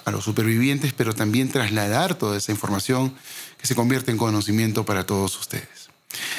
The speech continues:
Así es que si alguno de los que está viendo el video puede apoyarnos compartiendo nuestros videos,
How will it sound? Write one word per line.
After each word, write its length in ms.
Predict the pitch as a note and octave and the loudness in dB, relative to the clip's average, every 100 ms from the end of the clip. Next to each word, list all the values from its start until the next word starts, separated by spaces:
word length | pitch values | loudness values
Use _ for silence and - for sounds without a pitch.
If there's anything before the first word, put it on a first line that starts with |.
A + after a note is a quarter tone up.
| - | -4
Así 200 | - B2+ | 0 0
es 60 | D#3 | 2
que 340 | E3 D#3+ - - | 2 0 -2 -6
si 180 | - | 0
alguno 540 | C3 B2 F3 F3+ A2+ F2+ - _ _ _ _ _ - | 2 2 2 2 0 -4 -14 _ _ _ _ _ -2
de 80 | |
los 100 | G2 | -2
que 80 | - | -2
está 160 | - B2+ | -2 0
viendo 240 | B2 A#2+ | 2 2
el 60 | A2 | 2
video 420 | G#2 A#2 C3+ D3 - _ - - - - | 2 2 2 -2 -6 _ -16 -12 -12 -14
puede 320 | - C3 C3+ C3 | -2 2 2 0
apoyarnos 580 | A2+ A#2 C3+ C#3+ D3 | 0 2 2 2 -2
compartiendo 640 | - E3+ D3+ C#3+ F#3+ A3 G#3+ | 0 0 2 2 2 2 2
nuestros 280 | E3 C#3+ | 2 2
videos, 500 | A#2 A2 G2 G2 - | 2 2 0 -4 -10